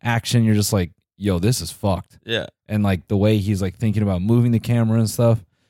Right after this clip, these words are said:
Speaker 1: So as, as goofy as that movie was, like, that dude I give a lot of credit to, 'cause to think in the way he does
Speaker 2: Oh,
Speaker 1: is,
Speaker 2: yeah. I can't, like,
Speaker 1: is
Speaker 2: even just some of,
Speaker 1: intense.
Speaker 2: some of those fight scenes.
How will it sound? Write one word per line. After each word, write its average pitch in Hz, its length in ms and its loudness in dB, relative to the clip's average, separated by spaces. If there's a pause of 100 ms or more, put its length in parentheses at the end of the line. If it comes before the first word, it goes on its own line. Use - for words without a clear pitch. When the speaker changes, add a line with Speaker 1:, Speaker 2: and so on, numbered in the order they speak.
(140)
Speaker 1:
So 104 260 0
as, 101 240 0
as 110 100 -2
goofy 139 380 2
as 117 80 2
that 113 120 2
movie 107 280 2
was, 95 320 2
like, 87 160 -4
that 101 240 0
dude 90 240 0
I 85 160 -4 (140)
give 98 160 -4
a 90 40 -2
lot 90 180 -2
of 80 60 -8
credit 90 360 -4
to, 82 220 -8
'cause 82 280 -10
to 98 100 -10
think 120 440 -6
in 95 140 -4
the 92 80 0
way 95 180 0
he 90 160 -4
does 95 420 0 (400)
Speaker 2:
Oh, 117 200 -2
Speaker 1:
is, 90 120 0
Speaker 2:
yeah. 95 260 -8
I 101 100 -6
can't, 151 320 -10 (100)
like, 110 160 -8
Speaker 1:
is 104 100 0
Speaker 2:
even 107 200 0
just 113 200 0
some 117 120 0
of, 139 60 -2
Speaker 1:
intense. - 220 -6
Speaker 2:
some 156 100 -10
of 156 60 -6
those 110 140 -8
fight 123 320 -8
scenes. 78 500 -10